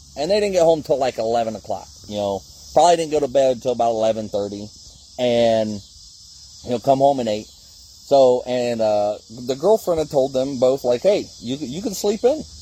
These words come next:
You know, you can sleep in as long as you want. You know, you got in late," which they get in late basically every time they work on the weekends 'cause it's their busiest time.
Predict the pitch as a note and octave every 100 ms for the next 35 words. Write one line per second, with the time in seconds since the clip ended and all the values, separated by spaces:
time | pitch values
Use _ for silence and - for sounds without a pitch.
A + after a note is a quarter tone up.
0 | - A#2 A#2 A#2+ E3+ - G#3+ G#3 G3+ F3+
1 | F3 F#3 F3 F3 E3 - - B2 B2 B2+
2 | C3+ D3+ F3 C3+ A#2+ C3+ - - - -
3 | - G2 G#2+ - A2+ A2+ B2 A#2 A#2 A#2
4 | G2 A2+ A#2+ - A#2 A#2 A#2 G#2+ A2+ G#2+
5 | G#2 G#2 G#2 G#2 G2+ G#2 F#2 A#2 C3 G2
6 | F#2+ - G2+ G#2 A2 G#2 E2+ G#2+ D3+ A2+